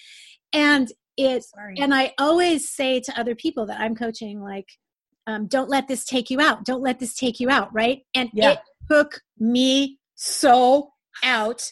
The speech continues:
Speaker 2: <laughs>
Speaker 1: And, but what you just
Speaker 2: Oh.
Speaker 1: said gave me a little aha moment, because it's like, okay, this was a huge, you know, it was like a death in a way,
Speaker 2: Yeah.
Speaker 1: pushed me to the edge. I've dealt with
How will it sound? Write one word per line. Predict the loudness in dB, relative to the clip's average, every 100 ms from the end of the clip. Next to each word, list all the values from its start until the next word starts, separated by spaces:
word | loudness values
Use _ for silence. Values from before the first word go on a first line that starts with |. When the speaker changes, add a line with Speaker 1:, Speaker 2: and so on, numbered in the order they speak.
| -16 -6
Speaker 2:
<laughs> | -4 -4 -2
Speaker 1:
And, | -2 -2 -8 _ _ _
but | 2 4
what | 2 2
you | 2 0
just | 2 0 0
Speaker 2:
Oh. | -2
Speaker 1:
said | -2 -2 0
gave | 0
me | 2 0
a |
little | 0 0 -2
aha | -4 -2 -2 0
moment, | 0 -2 -4 -4 -6
because | -10 -12 -10 -6 -4 -4 -8 -16 _ _ _
it's | 0 0 -4 -4
like, | 0 -2 -4 -18 _ -4
okay, | -2 -2 -2 -4 -4
this | -6 -4
was | -4 -4 -4
a | -4 -4
huge, | -8 -14 -8 -6 -4 -6 -10 -16 -16 _ _
you | -2
know, | -2
it |
was | 0
like | -2 -2
a |
death | -6 -4 -4 -6 -12 _
in | -8
a | -6
way, | -6 -6 -8 -12 _ _ _
Speaker 2:
Yeah. | -6
Speaker 1:
pushed | -4 -6 -6
me | -6
to | -6
the | -6 -4
edge. | -4 -6 -4
I've | -4 -6 -4
dealt | -2 -2
with | -4